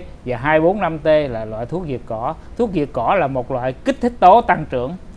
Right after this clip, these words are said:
Và khi kích thích tố tăng trưởng thì khi mà phun xịt tới cái hàm lượng cao thì các tế bào của cây cỏ, của lá tăng trưởng quá nhanh, nó vỡ ra, nó chết. Từ đó thì chúng ta thấy cái, cái nguyên lý đó, thì chúng ta thấy khi trái cây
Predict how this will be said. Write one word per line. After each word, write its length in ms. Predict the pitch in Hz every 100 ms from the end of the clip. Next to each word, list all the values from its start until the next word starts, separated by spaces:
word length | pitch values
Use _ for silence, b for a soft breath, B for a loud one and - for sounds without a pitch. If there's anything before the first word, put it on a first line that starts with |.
| B B B
Và 120 | 127
khi 300 | - 190 220
kích 240 | - 269 320
thích 160 | 269
tố 160 | 233 233
tăng 220 | 208 175
trưởng 320 | 151 127 214
thì 140 | 156 127
khi 340 | - 208 220
mà 200 | 175 120
phun 280 | - 196 190
xịt 180 | 139 123 -
tới 220 | 185 233
cái 140 | 262 190
hàm 260 | 131 123
lượng 260 | 117 120 139
cao 280 | 160 160 156 B B B -
thì 160 | 135
các 240 | 123 202 -
tế 160 | 240
bào 300 | 202 139 127
của 180 | 104 165
cây 320 | 170 165 165 -
cỏ, 280 | 104 156 165
của 140 | 143
lá 360 | 151 156 190 226 B B B -
tăng 220 | 160 160 139
trưởng 280 | 127 175
quá 120 | 185 208
nhanh, 320 | 185 151 143 135
nó 120 | 165
vỡ 300 | 143 120 185
ra, 140 | 165 127
nó 140 | 135
chết. 280 | 143 165 190 - - - - - - - - - - -
Từ 220 | 165 147
đó 380 | 151 165 226 233 - -
thì 100 | 139
chúng 220 | 190 226
ta 140 | 180
thấy 400 | - 190 269 311 - - - -
cái, 100 | 180
cái 180 | 175 220
nguyên 280 | 202 202 190
lý 200 | 226 247
đó, 200 | 240 214
thì 160 | 151
chúng 200 | 127 208
ta 100 | 202
thấy 280 | 165 233 262
khi 240 | - 233 240
trái 200 | 277 277
cây 360 | 233 214 185